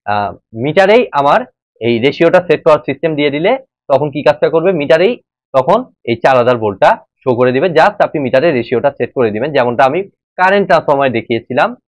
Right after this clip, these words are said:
ওই সেম সিস্টেমে শো, আহ, দিয়ে দিলে তখন মিটারেই কিন্তু আপনার এই ভিএস ভ্যালু হিসেবে চার হাজার ভোল্টই মিটারে শো করবে, ঠিক আছে? তারপর ওইটা যদি, উম,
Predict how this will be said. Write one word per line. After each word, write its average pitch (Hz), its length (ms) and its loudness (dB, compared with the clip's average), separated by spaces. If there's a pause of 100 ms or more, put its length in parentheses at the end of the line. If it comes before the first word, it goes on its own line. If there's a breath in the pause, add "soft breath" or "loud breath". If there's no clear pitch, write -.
(120)
ওই 120 180 -2
সেম 143 200 -4
সিস্টেমে 143 480 -6 (340)
শো, 135 80 -2 (580)
আহ, 101 180 0 (160)
দিয়ে 156 160 2
দিলে 175 300 2 (260)
তখন 127 200 0
মিটারেই 151 340 2
কিন্তু 143 220 0
আপনার 139 300 0 (100)
এই 120 100 -4
ভিএস 117 300 -2
ভ্যালু 120 200 -2
হিসেবে 143 240 -4
চার 143 200 -2
হাজার 104 200 -4
ভোল্টই 98 380 -4 (280)
মিটারে 110 400 -4 (240)
শো 98 180 -8
করবে, - 260 -14 (500)
ঠিক 185 120 -2
আছে? 104 220 0 (380)
তারপর 226 280 4
ওইটা 202 220 6
যদি, 185 420 0
উম, 107 300 -8